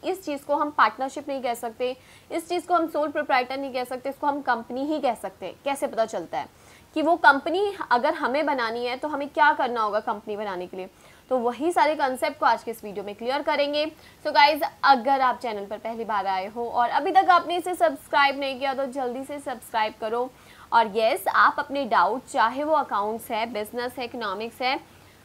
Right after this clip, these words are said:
आप मुझसे पूछ सकते हो। Instagram पर आईडी है तबिता मैसी, जहाँ पर आप मुझे message कर सकते हो directly, ताकि मैं आपके हर एक डाउट को clear कर सकूँ।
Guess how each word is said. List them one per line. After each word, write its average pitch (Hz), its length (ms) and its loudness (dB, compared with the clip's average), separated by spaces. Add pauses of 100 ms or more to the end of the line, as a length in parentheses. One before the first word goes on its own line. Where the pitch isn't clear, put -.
(100)
आप 294 220 6
मुझसे 277 240 -2
पूछ 285 220 -6
सकते 240 280 -2
हो। 240 180 -2
Instagram 285 520 0
पर 254 120 -4
आईडी 220 260 0
है 262 220 -4
तबिता 240 380 0
मैसी, 214 300 -10
जहाँ 233 300 -6
पर 220 80 -4
आप 208 160 -4
मुझे 202 340 -10
message 190 500 -10
कर 285 140 0
सकते 285 360 -4
हो 285 100 0
directly, 240 560 -2 (300)
ताकि 226 220 -4
मैं 240 120 -6
आपके 262 260 -2
हर 302 220 -2
एक 311 100 -2
डाउट 262 240 2
को 302 100 -4
clear 330 240 -2
कर 208 160 -4
सकूँ। - 300 -12